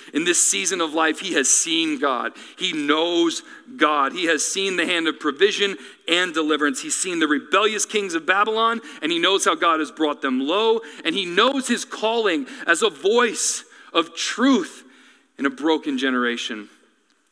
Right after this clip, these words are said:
Quick time out. God has sent the church of Jesus to this generation for such a time as this. To be servants of the Most High God, to refuse to bow the knee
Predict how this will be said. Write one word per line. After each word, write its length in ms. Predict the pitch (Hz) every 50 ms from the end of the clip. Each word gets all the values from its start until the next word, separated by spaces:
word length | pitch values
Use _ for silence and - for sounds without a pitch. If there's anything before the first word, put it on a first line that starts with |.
| _ _ _
Quick 160 | - 117 -
time 220 | - 135 107 110 117
out. 200 | 113 120 135 143 _ _ _ _ _ _ _ _ _ _ _ _ _ _ _ _ _ _ _ _ _ _ _ _ _ _ _ _ _ _ _ _ _
God 180 | - 123 120 127
has 140 | 135 127 -
sent 360 | - - 139 123 120 123 -
the 60 | 123
church 300 | - - 143 135 127 -
of 100 | 123 110
Jesus 580 | 107 113 113 117 107 113 113 113 - - - - _ _ _ - - _ _ _ _ -
to 120 | - 120
this 220 | 117 120 127 123
generation 640 | - - 135 131 123 117 113 110 107 104 - - 104
for 120 | - 117
such 240 | - - 104 - -
a 40 | 104
time 280 | - - 98 101 98
as 120 | 107 110 -
this. 400 | 95 107 117 - - - - - _ _ _ _ _ _ _ _ _ _ _ _ - _ _ _
To 80 | - 113
be 100 | 123 127
servants 560 | - - - - 160 156 156 156 160 156 -
of 80 | 156 127
the 80 | 139
Most 320 | 135 131 131 131 131 131 -
High 180 | 143 123 123 120
God, 300 | 127 123 117 120 120 -
to 60 | 139
refuse 540 | 135 139 131 127 - 151 160 175 190 180 -
to 100 | - 165
bow 340 | 147 123 165 160 160 165 170
the 120 | 165 175
knee 340 | 165 156 147 139 139 139 131